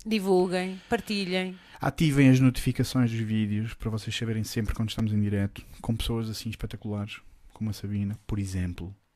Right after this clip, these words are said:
Speaker 2: Há muitas pessoas que ainda vamos conhecer. O nome do podcast é Senso Divergente, significa que nós vamos por aí divergir, conhecer, vamos viajar muito por Portugal inteiro.
Speaker 1: Caminho,
Speaker 2: Vamos até às
Speaker 1: caminho
Speaker 2: pessoas.
Speaker 1: diferente.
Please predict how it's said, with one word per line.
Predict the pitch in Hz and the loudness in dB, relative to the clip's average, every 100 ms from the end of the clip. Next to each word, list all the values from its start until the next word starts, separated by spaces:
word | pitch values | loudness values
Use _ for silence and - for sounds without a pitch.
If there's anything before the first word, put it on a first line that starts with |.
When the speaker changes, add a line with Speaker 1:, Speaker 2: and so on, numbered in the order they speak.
| _ - | _ -8
Speaker 2:
Há | 95 | -4
muitas | 92 92 95 95 - 101 | 0 0 0 -2 -8 -14
pessoas | - 101 98 | -8 -6 -4
que | 101 | -4
ainda | 98 | -2
vamos | 98 - | -4 -4
conhecer. | 107 101 - 95 - - - - - - - - - | -6 -6 -6 -8 -8 -12 -16 -20 -20 -18 -18 -20 -10
O | 135 135 | -4 2
nome | 139 139 | 4 6
do | 135 131 | 4 4
podcast | 127 - 123 - | 4 4 0 0
é | 113 | -2
Senso | - 120 - | 0 0 -2
Divergente, | 120 120 113 110 107 101 107 104 - | -4 -2 -2 -2 -4 -2 0 -2 -2
significa | 110 110 - 107 | -2 -2 -2 -8
que | - | -6
nós | 113 107 104 | -4 -2 -4
vamos | 110 101 | -6 -6
por | - 113 | -6 -4
aí | 107 107 117 - - _ - | -2 -4 -6 -12 -18 _ -6
divergir, | 110 110 110 110 110 110 - | -4 -4 -4 -2 -2 -4 -4
conhecer, | 113 107 - 110 | -6 -6 -4 -4
vamos | 107 117 | -2 -4
viajar | 107 110 104 110 | 0 0 0 0
muito | 107 104 104 - | 2 2 0 -6
por | - | -14
Portugal | - - 107 107 | -12 -10 -4 -2
inteiro. | 104 104 101 - | -2 -2 -4 -6
Speaker 1:
Caminho, | - 156 | -10 -2
Speaker 2:
Vamos | 120 117 | 0 0
até | 143 127 | 0 0
às | 113 | 0
Speaker 1:
caminho | - - 165 160 | -2 -4 -4 -4
Speaker 2:
pessoas. | 156 | -6
Speaker 1:
diferente. | 151 - 143 131 | -10 -10 -12 -12